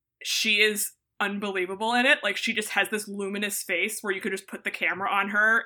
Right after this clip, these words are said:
and, like, the movie is fine, it's not great, but, like, she just, you can tell she's a movie star just from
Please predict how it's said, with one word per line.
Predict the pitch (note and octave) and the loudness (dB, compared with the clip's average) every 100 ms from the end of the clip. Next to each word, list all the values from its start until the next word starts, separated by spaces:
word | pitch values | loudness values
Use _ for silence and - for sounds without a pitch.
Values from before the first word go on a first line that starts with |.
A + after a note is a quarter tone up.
| - | 0
and, | F#3+ | -2
like, | F3+ F#3 _ | -2 -6 _
the | A#3+ | 2
movie | A#3 B3+ C4+ | 4 4 4
is | G#3 - _ A3 | 2 -4 _ 2
fine, | F#3 F3+ F#3+ | 4 4 2
it's | F#3+ G#3 | -2 -4
not | E3+ - | -4 -2
great, | F#3+ E3+ F#3+ - - | 0 0 -2 -6 -12
but, | - | -4
like, | G3 F#3+ _ _ - | -6 -6 _ _ -10
she | - - A#3 G3+ | -4 0 0 0
just, | G#3+ G3+ - | -4 -4 -2
you | A#3+ | 0
can | A#3 | 0
tell | A#3 - G#3+ | -2 0 0
she's | G#3+ A3+ | 0 -6
a | G3 | -6
movie | F#3 - - | -6 -8 -8
star | - D#3+ C3+ | -4 -4 -4
just | - - - - | -8 -12 -12 -8
from | F3+ E3 | -8 -8